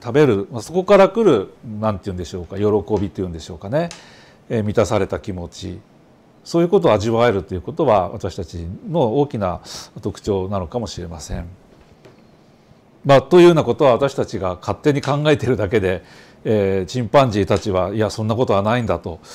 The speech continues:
いうふうに言われてしまうかもしれませんけれども、まあ、それは、あの、将来人間と彼らがうまく意思を疎通ができるようになった時に、えー、確かめる、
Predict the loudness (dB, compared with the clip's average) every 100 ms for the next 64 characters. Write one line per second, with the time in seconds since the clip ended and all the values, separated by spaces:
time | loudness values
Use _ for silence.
0 | -18 -6 -4 -2 -4 -4 -6 -8 -8 -4
1 | 0 2 0 -2 0 0 -2 -10 -4 -2
2 | -2 -2 -4 -4 -8 -10 -12 -12 -6 -6
3 | -2 2 4 4 0 -14 -20 -20 -8 -6
4 | -4 -6 -8 -12 -6 2 4 4 0 -6
5 | -14 -6 -4 -2 -2 -2 0 2 2 -2
6 | -6 -12 -8 -4 -2 -4 -8 -6 -6 -6
7 | -6 -4 -4 -4 -4 -2 -2 0 2 2
8 | 2 0 0 -2 -6 -8 -12 -20 -20 _
9 | -4 0 0 2 2 2 0